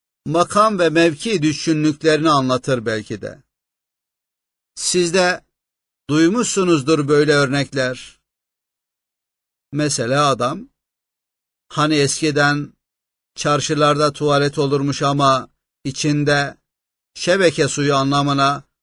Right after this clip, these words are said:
musluklar ve sular olmazmış. Kenarda, hani temizlik için konulan,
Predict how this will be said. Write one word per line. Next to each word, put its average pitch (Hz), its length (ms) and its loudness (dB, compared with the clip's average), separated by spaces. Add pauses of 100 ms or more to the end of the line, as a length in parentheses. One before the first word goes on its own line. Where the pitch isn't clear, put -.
musluklar 147 880 -2 (200)
ve 135 200 -2
sular 143 360 -2
olmazmış. 135 920 -6 (540)
Kenarda, 143 720 -2 (1120)
hani 147 260 -2
temizlik 147 520 0
için 143 520 -4 (380)
konulan, 151 680 -2